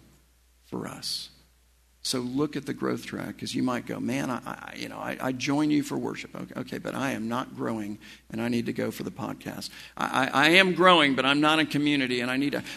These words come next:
I need to find my platform for mission, because I only have so much time." And honestly, in the end, that's what this life is all about.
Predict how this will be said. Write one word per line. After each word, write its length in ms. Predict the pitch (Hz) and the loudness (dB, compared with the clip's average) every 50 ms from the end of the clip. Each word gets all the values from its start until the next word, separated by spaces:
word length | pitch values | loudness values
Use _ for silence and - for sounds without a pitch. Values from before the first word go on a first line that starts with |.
| - | 0
I 160 | - 143 180 208 | 6 6 8 8
need 160 | 226 226 190 | 8 6 4
to 80 | 160 | 4
find 440 | - - - 165 170 180 196 214 208 | 2 4 6 8 8 10 10 8 8
my 180 | 196 180 175 170 | 8 8 8 6
platform 640 | - - 180 165 165 160 - - 165 156 151 147 139 | 6 4 6 6 6 4 4 0 2 4 4 2 2
for 140 | - 147 | 0 2
mission, 600 | 127 131 120 - - - 87 87 87 - - - - - _ _ _ _ _ _ _ _ _ _ _ _ _ _ _ _ _ _ _ _ _ _ _ _ _ _ _ _ _ _ | 4 4 4 4 0 -2 -4 -6 -10 -14 -16 -18 -20 -20 _ _ _ _ _ _ _ _ _ _ _ _ _ _ _ _ _ _ _ _ _ _ _ _ _ _ _ _ _ _
because 420 | - - - 139 127 123 - - - - - - _ _ _ _ | -16 -6 -4 -4 -2 -2 -2 -4 -6 -8 -14 -20 _ _ _ _
I 100 | - 113 | -10 -4
only 240 | 123 147 185 196 180 | -2 0 0 0 0
have 220 | 156 160 147 139 135 | -2 -2 -4 -2 -2
so 180 | - - 147 | 0 0 2
much 240 | 143 147 139 - - | 0 0 -2 -4 -6
time." 460 | - - 131 147 185 226 135 107 104 | -6 -6 -6 -4 -2 -2 -2 -2 -2
And 80 | 104 107 | -2 -4
honestly, 560 | - - 190 160 - - - - - - - - - - _ _ _ _ _ _ _ _ _ _ _ _ _ _ _ _ _ _ _ _ _ _ _ _ _ _ _ _ _ _ _ | -4 -4 -4 -4 -4 -6 -6 -8 -8 -10 -12 -16 -20 -20 _ _ _ _ _ _ _ _ _ _ _ _ _ _ _ _ _ _ _ _ _ _ _ _ _ _ _ _ _ _ _
in 120 | 131 139 | 0 0
the 120 | 135 123 127 | 2 2 2
end, 380 | 143 151 117 101 107 98 113 110 - - - - _ _ _ _ _ _ _ | 2 0 0 -2 -4 -6 -6 -10 -16 -20 -20 -20 _ _ _ _ _ _ _
that's 260 | - 113 120 - - | -10 -8 -6 -6 -4
what 140 | 139 135 - | -6 -6 -4
this 160 | - - - | -4 -4 -4
life 300 | - 117 107 101 104 - | -4 -4 -4 -4 -6 -6
is 100 | 113 110 | -8 -6
all 180 | 98 95 92 87 | -6 -6 -10 -12
about. 300 | 87 - - 82 - | -14 -14 -16 -16 -18